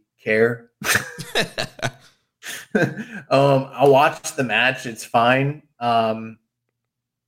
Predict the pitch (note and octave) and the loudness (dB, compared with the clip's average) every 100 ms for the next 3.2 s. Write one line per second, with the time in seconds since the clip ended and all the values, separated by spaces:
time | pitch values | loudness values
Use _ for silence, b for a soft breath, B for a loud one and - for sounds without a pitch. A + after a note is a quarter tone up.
0 | _ - A#2 C3 A#2 B2+ C#3+ D3+ D3 C#3 | _ -2 0 2 0 0 2 4 2 0
1 | A2 A#2 A2+ - G#2 G2 G2 G2+ B2 A#2+ | -10 -10 -10 -10 -10 -8 -8 -10 -8 -6
2 | A2 A2 A2 B2 A#2+ A2+ A2+ A2+ A2 A2 | 0 2 2 2 0 0 0 0 0 0
3 | G#2+ G#2 | 0 -4